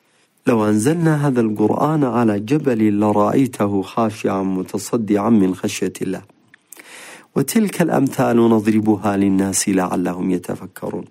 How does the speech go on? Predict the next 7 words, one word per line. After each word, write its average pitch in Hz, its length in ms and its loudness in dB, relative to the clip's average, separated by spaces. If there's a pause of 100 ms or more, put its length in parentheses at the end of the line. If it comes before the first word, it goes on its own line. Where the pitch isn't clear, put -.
(1120)
يعني 175 340 4
لو 214 140 4
سمح 156 480 0
الله 127 440 2
للقرآن 123 960 2 (520)
أن 123 120 4
يضع 117 640 2